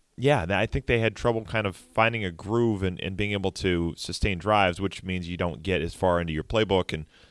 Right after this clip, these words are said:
you're not able to hit as on, hit on as many things. I mean, frankly, I wrote about it before the bye, but the fact that they cashed in on their two red zone drives,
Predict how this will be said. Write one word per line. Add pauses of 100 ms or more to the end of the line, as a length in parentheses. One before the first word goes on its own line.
(100)
you're
not
able
to
hit
as
on,
hit
on
as
many
things.
I
mean, (100)
frankly,
I
wrote
about
it
before
the
bye,
but (320)
the
fact
that
they
cashed
in
on
their
two
red
zone
drives,